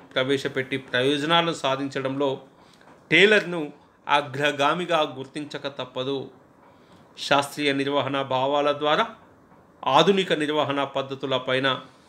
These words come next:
పరిశోధన, పద్ధతి అధ్యయనం, కాలాధ్యయనం, వ్యవస్థా విశ్లేషణ వంటి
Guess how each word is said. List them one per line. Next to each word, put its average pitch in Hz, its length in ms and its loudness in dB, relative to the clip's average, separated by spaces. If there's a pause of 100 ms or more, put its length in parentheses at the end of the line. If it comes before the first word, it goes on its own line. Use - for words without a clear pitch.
(340)
పరిశోధన, 139 640 0
పద్ధతి 135 680 -4
అధ్యయనం, 131 600 -2 (420)
కాలాధ్యయనం, 135 800 4 (680)
వ్యవస్థా 156 440 4
విశ్లేషణ 151 560 0
వంటి 139 420 -4